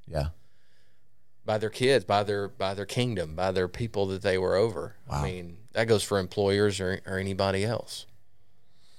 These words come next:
Speaker 1: Wow. You know, Matt, I think that's one reason why you're blessed, 'cause you're, you, you, you have a tenderness to the heart of God.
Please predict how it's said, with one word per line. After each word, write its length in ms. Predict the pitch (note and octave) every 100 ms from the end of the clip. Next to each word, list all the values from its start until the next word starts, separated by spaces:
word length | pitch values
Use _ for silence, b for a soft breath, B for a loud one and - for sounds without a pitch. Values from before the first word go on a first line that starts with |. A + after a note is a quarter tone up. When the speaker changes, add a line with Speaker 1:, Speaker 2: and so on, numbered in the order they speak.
| b b b -
Speaker 1:
Wow. 320 | F#2+ E2+ D2 D#2+ - - - - - -
You 120 | A2
know, 100 | G#2+
Matt, 280 | G2+ G2+ G2
I 40 |
think 140 | G#2 F#2+
that's 180 | F#2
one 160 | G2 G2
reason 240 | G2 F2
why 140 | F#2 F2+
you're 140 | F2
blessed, 400 | E2 E2+ D#2+ -
'cause 320 | F#2 D#2 - - - - - - - -
you're, 260 | F2+ D#2+ - - - -
you, 260 | G#2+ G2+ F2+
you, 320 | - G2+ G2+ G2+
you 160 | G2 F#2+
have 220 | G2+ F2+
a 40 |
tenderness 560 | E2+ A#2 A2+ G2 F2+ -
to 180 | - F2
the 140 | F2+
heart 340 | - - F#2+
of 120 | E2 -
God. 240 | D2+ G2+